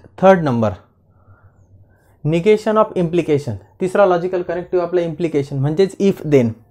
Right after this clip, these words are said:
याला आपण असं लिहितो P implies Q, युनिडायरेक्शनल, एकाच डायरेक्शनला असलेला ॲरो, युनिडायरेक्शनल ॲरो. आता P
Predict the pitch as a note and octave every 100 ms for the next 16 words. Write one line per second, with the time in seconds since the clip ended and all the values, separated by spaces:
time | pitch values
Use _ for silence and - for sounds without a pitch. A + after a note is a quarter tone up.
0 | _ _ D3 D#3+ E3 E3+ E3 E3+ D3 C#3
1 | D#3 G3 F#3 E3 D3+ D#3 D3+ D3+ - B2
2 | G#2+ - D3 F3 G3 F3 D#3 D3+ - A#2+
3 | B2 C#3+ F3 E3 D3+ D3+ - C#3+ C3+ C3+
4 | C3+ B2+ B2+ B2+ A#2 B2+ D3+ E3 D3 C#3
5 | C3+ D3 C#3 A#2+ A2 G#2+ - _ - _
6 | - C#3+ F3+ F#3+ F3 E3 F3 - A#3